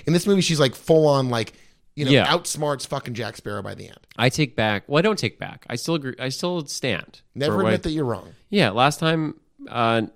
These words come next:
Speaker 2: Portman was not great.
Speaker 1: Mm.
Speaker 2: I don't think she did a great job. She was, she had a born character, but I think her acting was a little overboard.
Speaker 1: <laughs>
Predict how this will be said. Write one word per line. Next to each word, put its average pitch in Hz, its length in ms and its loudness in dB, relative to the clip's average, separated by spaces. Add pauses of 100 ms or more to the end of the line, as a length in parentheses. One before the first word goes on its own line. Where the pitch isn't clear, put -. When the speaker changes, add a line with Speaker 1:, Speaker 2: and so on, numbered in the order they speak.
(120)
Speaker 2:
Portman 131 400 2
was 123 140 0
not 131 220 2
great. 143 300 -2 (340)
Speaker 1:
Mm. 120 360 -2 (280)
Speaker 2:
I 107 60 4
don't 113 160 4
think 120 260 0
she 117 240 0
did 98 140 -2
a 92 40 0
great 90 200 0
job. 131 260 4
She 107 120 -2
was, 92 120 0 (100)
she - 140 0
had 156 100 6
a 151 40 0
born 135 180 0
character, 101 420 -6
but 101 120 -2
I 101 60 0
think 104 220 -6
her 104 100 -4
acting 95 260 -2
was 92 100 -6
a 98 60 -10
little 104 180 -4
overboard. 85 640 -4
Speaker 1:
<laughs> - 40 -20